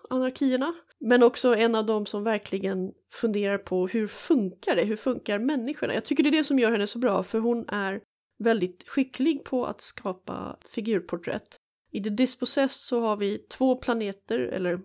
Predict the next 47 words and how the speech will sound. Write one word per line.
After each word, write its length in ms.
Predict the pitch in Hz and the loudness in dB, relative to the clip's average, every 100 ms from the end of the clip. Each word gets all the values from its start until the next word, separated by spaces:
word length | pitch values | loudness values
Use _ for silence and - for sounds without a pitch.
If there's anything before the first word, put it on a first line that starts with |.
| _ - | _ -8
det 120 | 208 | -4
ena 160 | 190 | -2
är 60 | 196 | 0
en 140 | 196 | 2
måne 400 | 233 220 180 220 | 4 4 4 2
till 320 | 202 - 240 196 | 0 -4 -2 0
en 120 | 180 | -2
planet. 340 | 175 160 220 _ - _ | -2 -4 -8 _ -20 _
Och 200 | 196 185 190 | -6 -2 -2
anarkisterna 580 | 214 196 208 - 196 | -2 -2 -6 -4 -6
flyttade 420 | 190 233 - 214 247 | -4 -4 -4 -2 0
helt 220 | 147 - | 0 -4
enkelt 280 | 180 180 - | -6 -8 -4
till 180 | 165 | -4
den 120 | 160 175 | -4 -4
här 220 | 160 - 208 | -4 -6 -4
månen 480 | 202 170 151 170 | 0 0 0 -4
frivilligt, 680 | 185 - 185 143 175 120 - | -6 0 0 0 -4 -6 -8
mer 120 | - | -6
eller 120 | 165 165 | -4 -2
mindre. 280 | 175 208 - _ - | -4 -6 -10 _ 0
För 180 | 262 240 | 4 4
att 140 | 214 | 4
komma 200 | - 220 | 0 2
undan 260 | 196 185 185 | 2 2 0
från 180 | 190 185 | -2 -2
det 100 | 185 | -2
samhälle 420 | 185 165 170 - | -2 -2 -2 -4
de 220 | - - | -6 -6
inte 260 | 214 196 151 | -6 -4 -4
gillade. 400 | 165 - - - _ - | -4 -4 -6 -8 _ -4
Det 80 | 185 | -4
är 40 | |
ett 60 | - | 4
hårt 280 | 339 349 | 4 6
liv, 360 | 269 302 330 330 | 4 4 4 2
det 80 | 226 | -2
är 100 | 220 | -2
ganska 800 | 208 226 214 - 190 196 196 - - _ _ - | 0 -2 -4 -6 -6 -6 -8 -10 -12 _ _ -12
karg 680 | - 202 247 247 190 185 - - | -2 0 4 2 0 -10 -16 -4
miljö 400 | 226 220 247 302 | 0 4 6 4
på 140 | 294 | 2
den 180 | 196 190 | -2 0
månen 340 | 175 170 180 185 | 0 0 0 0
och 80 | |
det 80 | 196 | 0
formar 600 | 226 247 202 190 233 262 | 0 4 4 4 0 -2